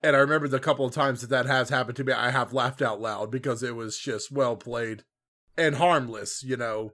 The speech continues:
Like, okay, yeah, you got me. <laughs> That's good. If I could mention one more harmless form of clickbait,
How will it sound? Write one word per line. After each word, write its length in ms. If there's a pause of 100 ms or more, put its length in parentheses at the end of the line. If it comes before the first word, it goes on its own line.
(100)
Like, 180
okay, 300
yeah, 220
you 180
got 260
me. 240 (180)
<laughs> 200
That's 180
good. 340 (1080)
If 120
I 140
could 440
mention 400
one 240
more 300
harmless 720
form 240
of 120
clickbait, 580